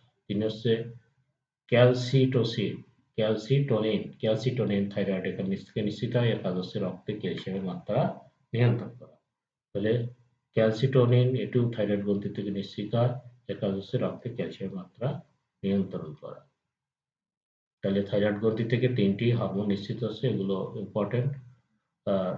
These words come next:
ট্রাইআয়োডোথাইরোনিন, থাইরক্সিন আর ক্যালসিটোনিন। তাহলে ট্রাইআয়োডোথাইরোনিন কাজ হচ্ছে হৃদস্পন্দন প্রোটিন সংশ্লেষ নিয়ন্ত্রণ করা,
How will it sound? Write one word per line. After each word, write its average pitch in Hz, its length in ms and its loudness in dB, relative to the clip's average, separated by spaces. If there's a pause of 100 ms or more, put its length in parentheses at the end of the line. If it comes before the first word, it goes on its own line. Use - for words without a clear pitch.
(120)
ট্রাইআয়োডোথাইরোনিন, 110 1800 2 (1000)
থাইরক্সিন 107 680 2
আর 131 400 0
ক্যালসিটোনিন। 92 840 -2 (720)
তাহলে 104 240 -2
ট্রাইআয়োডোথাইরোনিন 107 1500 0
কাজ 104 160 2
হচ্ছে 98 260 -2
হৃদস্পন্দন 95 600 -4
প্রোটিন 101 280 -6
সংশ্লেষ 104 400 -8
নিয়ন্ত্রণ 113 340 -4
করা, 127 260 -2